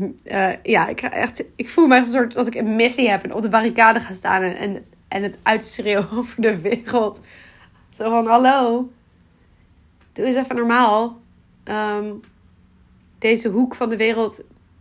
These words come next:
is een hele respectvolle en mooie hoek. Waarom kom je zonder kennis in mijn comments terecht en zeg je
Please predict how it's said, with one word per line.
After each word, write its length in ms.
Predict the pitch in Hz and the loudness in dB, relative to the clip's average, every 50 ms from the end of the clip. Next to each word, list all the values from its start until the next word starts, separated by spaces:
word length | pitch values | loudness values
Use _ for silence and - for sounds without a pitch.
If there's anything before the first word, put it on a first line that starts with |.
| _ _ _ _ _ _ _ - | _ _ _ _ _ _ _ -6
is 240 | - 226 240 240 233 | 0 0 0 0 0
een 100 | 233 226 | -2 -2
hele 240 | 208 220 220 226 233 | -2 0 0 0 -2
respectvolle 640 | 220 202 - - - 233 233 - - 240 233 226 | -4 -4 -8 -4 -4 -4 -4 -4 -4 -4 -2 -2
en 140 | - - 208 | -2 -4 -4
mooie 220 | 214 220 220 220 | -2 0 0 2
hoek. 380 | 202 214 240 247 247 - - - _ - - _ _ _ _ _ _ _ _ - | 2 2 0 -2 -4 -8 -18 -20 _ -20 -20 _ _ _ _ _ _ _ _ -8
Waarom 640 | - 190 202 208 214 202 226 233 226 214 214 208 - _ _ _ _ _ _ _ _ _ _ _ _ | -2 2 2 2 4 4 2 2 2 2 -2 -8 -10 _ _ _ _ _ _ _ _ _ _ _ _
kom 200 | - 247 247 240 | -2 0 0 2
je 140 | 240 233 220 | 2 0 2
zonder 340 | - 233 226 233 233 226 233 | 2 0 0 2 0 0 0
kennis 600 | - 240 233 233 226 208 226 - - - - - _ _ _ _ _ _ _ _ _ _ _ _ _ _ _ _ _ _ _ _ - | 0 0 2 2 2 0 0 -4 -8 -14 -16 -20 _ _ _ _ _ _ _ _ _ _ _ _ _ _ _ _ _ _ _ _ -6
in 140 | - 254 | -2 0
mijn 120 | 240 247 233 | 0 0 0
comments 400 | - 247 240 233 233 233 233 - | 2 2 4 4 2 0 0 -2
terecht 440 | - 233 202 208 202 202 - - - | -2 0 2 2 0 0 -4 -10 -10
en 240 | - 202 214 202 | -8 -6 -6 -4
zeg 180 | 185 214 220 - | -2 -4 -4 -2
je 220 | - 226 151 - | -2 -4 -4 -4